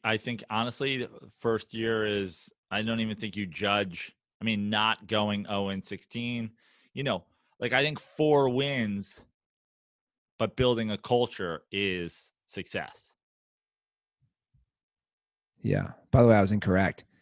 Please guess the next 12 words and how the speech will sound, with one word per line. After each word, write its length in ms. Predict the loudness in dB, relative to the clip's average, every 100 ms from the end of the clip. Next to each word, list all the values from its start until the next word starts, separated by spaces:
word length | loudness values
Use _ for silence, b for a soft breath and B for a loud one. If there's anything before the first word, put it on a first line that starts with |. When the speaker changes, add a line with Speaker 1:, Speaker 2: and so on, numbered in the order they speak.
| _ _ _
Speaker 2:
He 120 | -6
played 520 | 4 4 8 8 8
his 120 | 6 -4
career 840 | -6 -4 0 6 8 8 4 -4
at 120 | -10 -6
University 460 | -6 -4 -6 -6
of 40 | -6
Cincinnati. 640 | -6 -4 -6 -6 -12 -18 _ _ _ _ _ _ _ _
He 120 | -2
never 200 | 2 2
coached 300 | 4 2 2
there. 220 | -8 -12